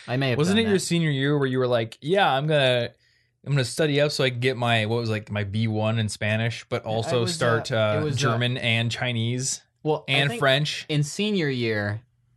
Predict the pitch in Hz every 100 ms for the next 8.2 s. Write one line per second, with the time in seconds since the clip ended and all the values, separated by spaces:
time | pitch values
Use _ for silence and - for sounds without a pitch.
0 | _ _ _ _ _ _ - 123 123 123
1 | 117 113 107 101 95 95 90 - - 101
2 | 92 101 95 90 90 92 - - _ _
3 | _ _ _ 98 92 90 90 90 87 87
4 | 95 95 101 92 92 92 95 87 - 98
5 | 90 95 101 - - _ - 123 104 95
6 | 95 95 98 - 95 104 98 - - 120
7 | 127 113 104 110 98 107 104 101 98 92
8 | 87 87